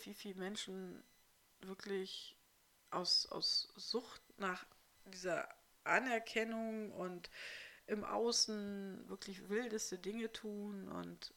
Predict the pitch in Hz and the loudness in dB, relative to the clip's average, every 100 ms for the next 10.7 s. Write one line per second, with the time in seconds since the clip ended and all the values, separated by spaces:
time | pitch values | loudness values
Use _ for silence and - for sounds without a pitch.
0 | - 185 - 175 - - 202 196 190 - | -12 -6 -4 -4 -6 -8 -8 -6 -8 -10
1 | - - 220 - 190 196 220 208 196 202 | -12 -12 -8 -6 -4 -2 -2 -2 -4 -8
2 | 202 196 - 190 190 - 202 233 - 202 | -8 -6 -4 -4 -4 -4 -4 -2 0 0
3 | 190 180 180 175 - - - - - - | 0 -2 -4 -4 -10 -16 -18 -18 -18 -16
4 | - 226 190 202 - 190 190 208 202 - | -2 0 2 0 -2 -4 -2 -2 -2 -6
5 | - 196 196 240 220 - 208 196 190 214 | -6 -6 -4 -2 -4 -2 -2 -2 2 2
6 | 233 - 185 190 190 - - 175 190 202 | 2 -4 -6 -8 -6 -6 0 2 2 2
7 | 180 - 175 - - - - 185 - - | -2 -6 -8 -10 -8 -8 -8 -10 -14 -20
8 | _ - - 170 - - - _ _ _ | _ -14 -6 -4 -4 -10 -20 _ _ _
9 | _ _ _ - - - - 160 - - | _ _ _ -12 -8 -2 -2 -2 -4 -4
10 | - - - 240 - - | 0 4 4 4 0 -2